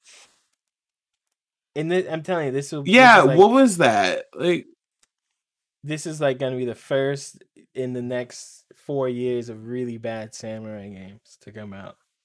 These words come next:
Speaker 2: Oh, dude,
Speaker 1: So it's, uh,
Speaker 2: Shivar, I can guarantee you there are at least thirty games on Steam that came out just like this that are just as
Speaker 1: Yeah,
Speaker 2: bad,
Speaker 1: yeah, but this,
Speaker 2: like, this
Speaker 1: this one
Speaker 2: week.
Speaker 1: is getting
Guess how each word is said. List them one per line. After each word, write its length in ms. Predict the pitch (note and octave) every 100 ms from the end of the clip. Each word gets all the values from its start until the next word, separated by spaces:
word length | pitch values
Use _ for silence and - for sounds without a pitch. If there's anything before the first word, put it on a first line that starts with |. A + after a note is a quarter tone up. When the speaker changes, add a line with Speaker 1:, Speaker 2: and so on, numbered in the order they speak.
| _ _ _ _ _ _ _ _ _ -
Speaker 2:
Oh, 280 | G#3+ G3+ C#3
dude, 320 | C3 F3 C3+
Speaker 1:
So 40 | B2
it's, 140 | C3
uh, 60 | E3
Speaker 2:
Shivar, 400 | C#3 A2+ G2+ -
I 80 | C#3+
can 140 | D3+
guarantee 500 | A#2+ A#2+ A2 A2+ A#2+
you 360 | A2 G#2 G#2+ -
there 320 | A#2+ C#3+ B2+ A#2+
are 60 | A#2
at 100 | A#2+
least 240 | A#2 A2
thirty 440 | - - D#3+ C3 B2
games 340 | A#2+ A2+ A2+
on 140 | G#2+ G#2+
Steam 260 | A#2 G#2+
that 120 | G#2
came 260 | G2 A2 G#2+
out 180 | G#2 G#2
just 260 | A2 G#2
like 220 | G#2+ G#2 -
this 300 | G2+ G2 -
that 160 | G2+
are 80 | G2
just 260 | F#2+ G2+ -
as 120 | -
Speaker 1:
Yeah, 80 | -
Speaker 2:
bad, 220 | E3+ C#3+
Speaker 1:
yeah, 160 | C3 A2
but 220 | B2+ C#3
this, 200 | F3+ F#3
Speaker 2:
like, 160 | F#2+ -
this 340 | G#2 G#2+ G#2
Speaker 1:
this 20 | G2+
one 220 | G2 E3
Speaker 2:
week. 80 | C#3+
Speaker 1:
is 180 | C3
getting 480 | C3+ C3 B2 A#2+ A2